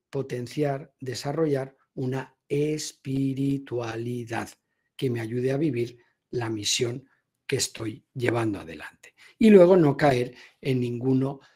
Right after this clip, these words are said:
de estos, de estos. Bueno, seguimos, porque si no,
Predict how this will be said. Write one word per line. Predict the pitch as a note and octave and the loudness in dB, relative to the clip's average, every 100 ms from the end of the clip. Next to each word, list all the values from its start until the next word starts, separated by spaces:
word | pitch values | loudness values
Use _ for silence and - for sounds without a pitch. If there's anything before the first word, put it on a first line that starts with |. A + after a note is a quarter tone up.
| _ _ | _ _
de | C#3+ A#2+ A2+ A2+ | -12 -6 -6 -6
estos, | - - G#2 G2+ - - _ _ _ | -8 -10 -12 -10 -10 -12 _ _ _
de | - | -20
estos. | - - - | -20 -18 0
Bueno, | E3 C3+ - | 2 2 -2
seguimos, | - F3 F#3 F#3 - - | -2 2 6 4 4 -10
porque | - C3+ D3 C3 | -12 -10 -8 -6
si | C#3 | -4
no, | C#3+ G#3+ C4 | -2 -2 -6